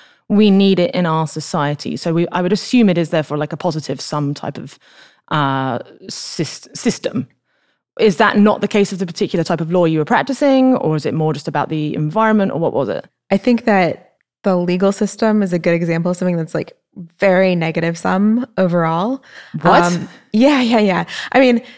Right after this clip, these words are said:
Speaker 2: th-, there are different domains, right? But
Speaker 1: Uh-huh.
Speaker 2: like, if you think about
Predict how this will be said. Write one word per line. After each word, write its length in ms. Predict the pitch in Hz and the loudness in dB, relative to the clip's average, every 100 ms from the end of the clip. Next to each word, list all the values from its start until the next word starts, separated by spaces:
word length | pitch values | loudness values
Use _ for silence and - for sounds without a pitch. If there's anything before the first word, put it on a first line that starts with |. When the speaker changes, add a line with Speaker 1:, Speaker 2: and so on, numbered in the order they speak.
| - | 0
Speaker 2:
th-, 200 | 247 - | 2 4
there 120 | 247 | 4
are 40 | 240 | 4
different 280 | 269 302 | 4 4
domains, 480 | 269 233 156 - 160 | 4 4 2 -2 0
right? 340 | 175 180 180 - | 2 2 0 0
But 60 | |
Speaker 1:
Uh-huh. 100 | 170 | 2
Speaker 2:
like, 320 | 180 180 - - | 2 0 -4 -2
if 120 | 208 | 0
you 80 | 226 | 2
think 180 | 269 247 | 2 2
about 540 | 226 214 196 - _ | 4 4 2 -2 _